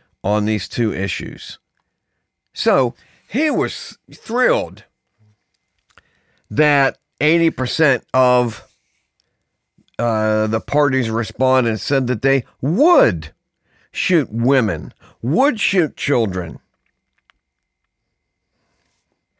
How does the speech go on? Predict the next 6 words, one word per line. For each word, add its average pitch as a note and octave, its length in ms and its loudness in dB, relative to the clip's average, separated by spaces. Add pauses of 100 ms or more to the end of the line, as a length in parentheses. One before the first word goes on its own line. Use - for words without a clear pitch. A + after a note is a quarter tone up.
(580)
and D3+ 340 2
would A#3 200 2
shoot - 400 0
P D3+ 180 4
O B2 140 4
Ws. G2+ 800 0